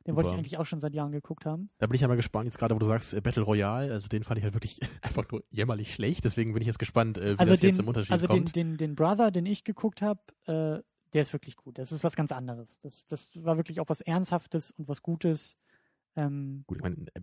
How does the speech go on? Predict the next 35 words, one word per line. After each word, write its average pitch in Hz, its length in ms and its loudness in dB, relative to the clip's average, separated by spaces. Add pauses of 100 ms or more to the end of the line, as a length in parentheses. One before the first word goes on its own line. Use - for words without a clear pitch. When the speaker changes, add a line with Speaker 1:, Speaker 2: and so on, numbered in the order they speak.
(120)
Speaker 2:
Battle 98 220 0
Royale 101 340 0
ist 98 120 -6
ja 95 120 -2
nur, 98 340 2
äh, 92 360 0
Gemetzel, 110 520 -4
so. 123 240 0
Speaker 1:
Ja, 165 220 4
Speaker 2:
Äh, 165 140 -2
Speaker 1:
eben. 98 260 -2
Speaker 2:
zwei - 140 0
Speaker 1:
Also 98 60 4
Speaker 2:
Stunden 151 240 4
Speaker 1:
da, - 0 -
Speaker 2:
lang. 147 360 0
Speaker 1:
da 151 120 2
hat 165 120 0
er, 160 80 2
glaub 156 180 0
ich, 151 100 -6
auch 156 80 -6
gar 156 120 -2
nicht 147 120 -4
so 151 120 -2
sehr 147 160 0
Speaker 2:
Mit 98 140 0
Speaker 1:
die, 143 40 -4
Speaker 2:
Pseudo-Message, 113 800 0
ähm. 104 280 -4 (180)
Speaker 1:
die 147 160 -2
Finger 156 240 -4
im 139 80 -6
Spiel - 220 -12
gehabt. 139 280 -8